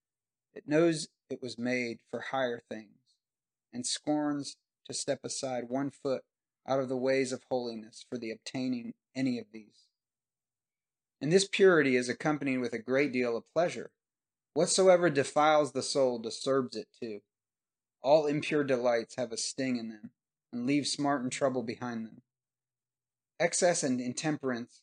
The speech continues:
and all inordinate lusts, are so much enemies to the health of the body and the interest of this present life, that a little consideration might oblige any rational man to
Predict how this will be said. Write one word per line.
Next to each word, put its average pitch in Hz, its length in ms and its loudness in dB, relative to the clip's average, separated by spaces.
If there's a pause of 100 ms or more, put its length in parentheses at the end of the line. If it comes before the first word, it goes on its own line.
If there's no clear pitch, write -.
and 123 140 -8
all 170 520 6
inordinate 151 680 -2
lusts, 123 500 -4 (220)
are 131 100 0
so 180 260 2
much 170 280 0
enemies 160 400 0
to 147 120 -2
the 117 120 -4
health 165 320 0
of 127 100 -2
the 127 100 -4
body 131 600 -4
and 123 160 -2
the 107 100 -10 (120)
interest 156 460 -4
of 127 160 -6
this 127 160 -4
present 135 440 -2
life, 120 300 -2 (440)
that 117 120 2
a 123 60 0
little 180 300 6
consideration 135 920 -2 (300)
might 123 220 -2
oblige 123 540 2
any 151 240 2
rational 131 480 0
man 123 280 -2
to 120 160 -8